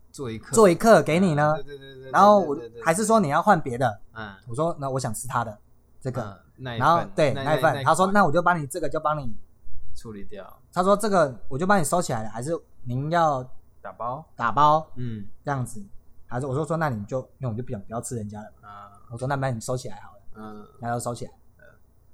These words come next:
Speaker 2: 然后真的
Speaker 1: 他就再来一个。
Speaker 2: 他就再来一个。
Speaker 1: 对，就是因为其实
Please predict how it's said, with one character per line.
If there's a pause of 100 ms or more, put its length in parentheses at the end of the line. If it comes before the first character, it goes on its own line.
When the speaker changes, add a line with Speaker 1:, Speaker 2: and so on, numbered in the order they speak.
(240)
Speaker 2:
然
后 (720)
真
的 (520)
Speaker 1:
他
就 (320)
再
来
一
个。
Speaker 2:
他
就
再
来
一
个。
Speaker 1:
对， (460)
就
是
因
为
其
实